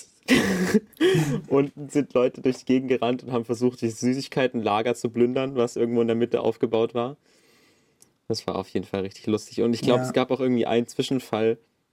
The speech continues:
Speaker 1: dass jemand so ausgetickt ist, dass er irgendjemand, irgendeinen Teamer getreten hat oder irgendwas.
Speaker 2: <laughs>
Speaker 1: Irgendwas war da auf jeden Fall.
Speaker 2: Stimmt. Ja, also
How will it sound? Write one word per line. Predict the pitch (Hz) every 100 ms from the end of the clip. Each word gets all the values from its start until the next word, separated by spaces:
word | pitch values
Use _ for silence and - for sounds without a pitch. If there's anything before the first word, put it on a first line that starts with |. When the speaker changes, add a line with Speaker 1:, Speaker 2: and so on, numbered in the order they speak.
| _ _ _ _ _ _
Speaker 1:
dass | 104 104 - - _ _ _ _ _ _ _ _ _ _
jemand | 104 104 104
so | 110
ausgetickt | 113 - 113 120 -
ist, | 113
dass | 110 -
er | 101
irgendjemand, | 104 98 92 -
irgendeinen | - - 104 101 95
Teamer | - 117
getreten | 110 - - 95 -
hat | 143 -
oder | 131
irgendwas. | 135 143 147
Speaker 2:
<laughs> | 139 151 156 151 - 156 147 - - - -
Speaker 1:
Irgendwas | 160 147 117 113
war | 101 95 95
da |
auf | 95 -
jeden | 101 98
Fall. | - 95 269 269 294 247
Speaker 2:
Stimmt. | - - 147 135 117 - _ _
Ja, | 131 123 113 - -
also | 156 147